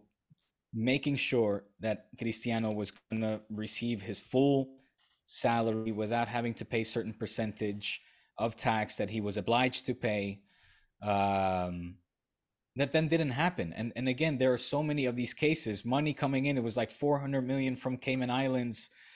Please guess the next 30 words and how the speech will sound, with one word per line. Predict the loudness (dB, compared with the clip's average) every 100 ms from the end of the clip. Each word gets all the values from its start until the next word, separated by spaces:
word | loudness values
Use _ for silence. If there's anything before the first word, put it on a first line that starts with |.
| -20 _ 0
Uh, | 4 6 6 4 2 -4
there's | -2 2 2 2
things | 0 2
that | 2
have | 2
been | 0
put | 2 6 8
out | 6 4 0 -6
in | -4
terms | -2 -2 0
of | 0 0 -2
with, | -2 -2
with | -2 -6 -6 -20 _ _ _ _ -8
the | -2
doping | 6 6 6 2
cases | 2 2 2 2
of | 2
Sergio | 2 0 0 -2 2
Ramos | 2 2 0 0
at | 0
the | -4
time | -6 -2 -2 -2 -8 -18 -20 -20 _ _ _ _ _
that | 0 2
just | 2 4
don't | 4 4
see | 2 2
the | 4
light | 2 2 2
of | 2
day | 2 0 -8